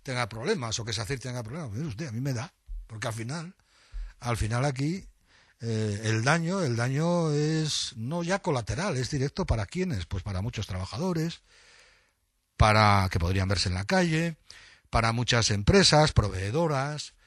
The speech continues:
cuyos trabajadores también, etcétera, etcétera. En fin, esto es así, esto es así, y todo es un encadenamiento. Eh, bueno, pues junto a este titular en El Economista mañana la imagen es,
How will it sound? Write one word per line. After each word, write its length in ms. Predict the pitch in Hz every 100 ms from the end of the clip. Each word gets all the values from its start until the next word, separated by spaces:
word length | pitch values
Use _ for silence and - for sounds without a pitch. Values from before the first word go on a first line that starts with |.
| -
cuyos 240 | 127 117
trabajadores 500 | - 104 98 104 104
también, 380 | 98 98 98 98
etcétera, 360 | 95 98 101 113
etcétera. 280 | 160 151 110
En 80 |
fin, 320 | 92 220 208 - _ _ _ - -
esto 260 | 165 -
es 100 | 175
así, 340 | 135 - 196 170 _ _ _ _ _
esto 300 | 135 139 143
es 80 | 113
así, 320 | 107 143 123
y 20 |
todo 280 | - 139 135
es 140 | 127
un 80 | 127
encadenamiento. 880 | 120 110 117 110 113 139 143 92 80 - - - - - - _ _ -
Eh, 260 | 131 135 135
bueno, 220 | 147 160
pues 160 | 131 135
junto 240 | 135 127
a 40 | 143
este 160 | 190
titular 420 | 170 170 180 180 180
en 100 | 165
El 100 | 135
Economista 440 | 123 127 151 156
mañana 320 | 156 165 165
la 100 | 143
imagen 400 | 127 151 - 143
es, 320 | 156 156 -